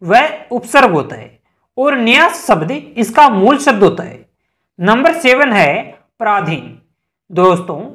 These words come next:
प्राधीन के अंदर प्रा उपसर्ग लगा होता है और अधीन जो होता है इसका मूल शब्द होता है।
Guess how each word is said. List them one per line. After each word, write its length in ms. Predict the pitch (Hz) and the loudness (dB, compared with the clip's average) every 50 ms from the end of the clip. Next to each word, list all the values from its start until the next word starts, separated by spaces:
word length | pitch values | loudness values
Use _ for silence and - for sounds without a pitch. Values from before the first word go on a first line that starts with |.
| - _ _ _ _ _ _ - | -20 _ _ _ _ _ _ -6
प्राधीन 460 | 214 214 208 202 196 233 277 320 339 339 | -4 -2 -2 -2 -2 -4 -4 -4 -4 -4
के 140 | 359 339 226 | -4 -4 -2
अंदर 360 | 208 202 190 170 156 151 196 269 - - - - _ | -2 -2 -2 0 0 0 0 -2 -6 -10 -20 -8 _
प्रा 180 | - 269 311 320 | 2 2 4 2
उपसर्ग 480 | - 294 247 - - - 302 302 294 277 | 2 -2 -6 -6 -2 0 2 2 2 4
लगा 200 | 262 247 240 247 | 2 2 2 2
होता 260 | 208 160 - - 127 | 0 -2 -2 -8 -14
है 220 | 117 - - _ _ _ _ _ _ _ _ _ _ - | -16 -18 -20 _ _ _ _ _ _ _ _ _ _ -8
और 120 | 254 269 302 | -4 -4 -4
अधीन 500 | - - 226 208 185 175 240 311 330 330 | -2 0 0 0 0 0 -2 -2 -2 -2
जो 140 | 320 320 240 | 0 0 2
होता 260 | 220 233 226 - 247 | 2 2 2 2 0
है 280 | 196 190 147 139 160 - - | 0 0 -2 -4 -8 -10 -12
इसका 340 | - 247 226 - - 285 277 214 | -12 -14 -6 0 4 4 4 4
मूल 280 | 185 180 196 277 302 | 2 -2 -2 -4 -2
शब्द 260 | 269 294 277 214 190 | -2 -2 -2 0 0
होता 180 | 185 139 - 135 | -2 -2 -2 -6
है। 240 | - - - - | -12 -14 -16 -20